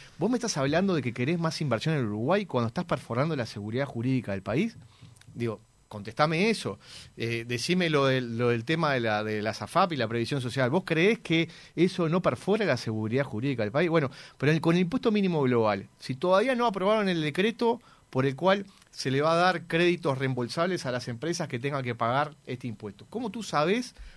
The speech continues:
cuánto vas a recaudar por el impuesto mínimo global?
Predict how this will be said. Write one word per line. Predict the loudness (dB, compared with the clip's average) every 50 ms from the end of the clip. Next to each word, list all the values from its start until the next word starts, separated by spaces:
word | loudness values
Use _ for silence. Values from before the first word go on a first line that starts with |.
| -16 _
cuánto | 0 0 0 2 2 4
vas | 4 4 4 4
a | 2 0
recaudar | 2 2 4 4 4 4
por | 2 0 -2
el | -2
impuesto | -2 -2 -2 -4 0 0 2
mínimo | 2 2 0 0 0 0
global? | -2 -2 -2 -4 -4 -6 -8